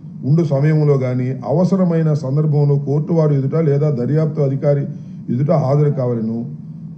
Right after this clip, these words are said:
మీరు ఈ నోటీసు ముట్టిన పద్నాలుగు దినముల్లో నగరంపాలెం పోలీస్ స్టేషన్, గుంటూరు జిల్లా నందు ఈ దిగువ సంతకం చేసిన అధికారి ఎదుట హాజరై మీ గుర్తింపు తెలుపు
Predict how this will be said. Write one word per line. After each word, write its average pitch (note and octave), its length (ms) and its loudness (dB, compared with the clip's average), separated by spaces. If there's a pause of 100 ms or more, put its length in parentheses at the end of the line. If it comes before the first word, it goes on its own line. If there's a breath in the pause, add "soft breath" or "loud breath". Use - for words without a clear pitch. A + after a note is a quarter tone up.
(200)
మీరు D#3+ 280 4 (220)
ఈ - 20 2 (140)
నోటీసు F#3 400 0 (100)
ముట్టిన D3 280 2 (120)
పద్నాలుగు D3 600 2
దినముల్లో D3 420 2 (120)
నగరంపాలెం D#3+ 580 2 (100)
పోలీస్ D3 280 2
స్టేషన్, C#3+ 340 0 (480 loud breath)
గుంటూరు D#3 360 2
జిల్లా D3+ 260 2
నందు D#3 220 2 (100)
ఈ C3 40 0 (100)
దిగువ D3+ 320 0
సంతకం D3 400 0
చేసిన C#3 220 0 (100)
అధికారి D3 420 2
ఎదుట B2+ 160 -2 (520 loud breath)
హాజరై D#3+ 440 2
మీ D3+ 80 2 (140)
గుర్తింపు E3+ 500 -2
తెలుపు D3+ 240 0